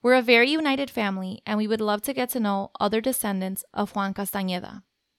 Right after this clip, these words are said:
This was in two thousand sixteen, and not even two days later, Ricardo replied and was very interested in learning more.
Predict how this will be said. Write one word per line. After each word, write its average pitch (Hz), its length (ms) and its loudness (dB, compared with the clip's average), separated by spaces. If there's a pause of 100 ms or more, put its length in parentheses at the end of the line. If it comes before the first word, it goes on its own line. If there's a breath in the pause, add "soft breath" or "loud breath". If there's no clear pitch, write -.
(140)
This 285 200 -2
was 359 140 0
in 285 120 2
two 277 120 -4
thousand 226 320 0
sixteen, - 560 -6 (160)
and 233 120 2
not 220 200 4
even 269 200 -4
two 302 140 -4
days 302 240 -4
later, 202 400 -2 (160)
Ricardo 220 480 2
replied 226 600 -2
and 208 180 -2
was 208 100 0
very 208 320 0
interested 208 420 -2
in 185 140 -2
learning 180 300 -4
more. - 300 -4